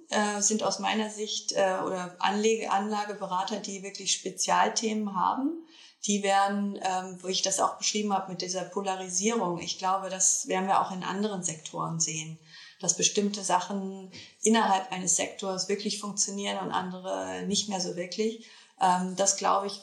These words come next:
wird man generell sehen. Das heißt, so Spezialisten, äh, mit Spezialisten anlegen, denke ich, macht schon Sinn. Man hatte ja jetzt sehr stark diesen passiven Trend, dass man über E T Fs investiert haben, äh, investiert hat.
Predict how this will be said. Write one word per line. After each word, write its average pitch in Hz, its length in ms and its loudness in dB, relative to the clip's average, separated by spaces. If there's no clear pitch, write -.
wird 190 180 -12
man 185 300 -6
generell 180 520 0
sehen. 247 220 2
Das 220 160 -2
heißt, 196 220 -2
so 196 80 -4
Spezialisten, 226 1000 0
äh, 202 320 0
mit 226 180 4
Spezialisten 214 680 0
anlegen, 254 580 0
denke 214 280 -2
ich, 208 160 -4
macht 196 240 -2
schon 202 200 -2
Sinn. 220 380 2
Man 202 180 4
hatte 196 200 6
ja 196 80 4
jetzt 185 260 2
sehr 202 220 2
stark 202 340 0
diesen 180 320 -4
passiven 247 540 2
Trend, 240 400 0
dass 185 120 -4
man 185 140 -4
über 175 240 -6
E 185 80 -8
T 185 240 0
Fs - 460 2
investiert 208 760 2
haben, 226 380 0
äh, 202 280 2
investiert 208 560 -2
hat. - 220 0